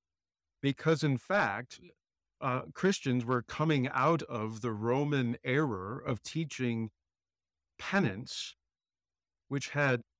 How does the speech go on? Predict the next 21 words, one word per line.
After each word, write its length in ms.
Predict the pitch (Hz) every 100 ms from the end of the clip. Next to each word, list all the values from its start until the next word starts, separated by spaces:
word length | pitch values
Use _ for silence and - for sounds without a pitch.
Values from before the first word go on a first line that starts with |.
| -
three 340 | - 180 247
parts, 640 | - 101 85 _ - - - _ _ _ _ _ _ _
not 240 | 151 214 -
two, 320 | - 160 110
but 180 | 120 151 - _ _ _ -
three. 320 | 190 147 101
They 140 | 120
were, 260 | 139 135 123 _ _ _ -
uh, 240 | 123 101 - _ _ _ _ _ _ _ _ -
contritio, 1300 | 156 143 120 - 147 160 190 165 156 156 156 156
confessio 1080 | 139 135 120 113 _ - 147 143 156 139 135 -
oris, 580 | 143 139 135 131 - -
and 300 | 139 120 110 - _ _
satisfaction 920 | - 139 127 - 139 131 - 135 127 -
operum. 500 | 139 - 107 98 113
Okay, 300 | 131 123 117
so 220 | 117 - 117
what 160 | 127
is 140 | 123 101
that? 240 | 107 101
It's, 200 | 107 -